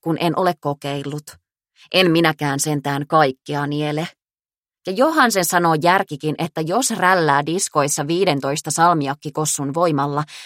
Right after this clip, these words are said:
niin siinä ei paljon keskiyön salaisuudet auta.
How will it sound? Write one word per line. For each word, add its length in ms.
niin 180
siinä 480
ei 320
paljon 460
keskiyön 680
salaisuudet 800
auta. 460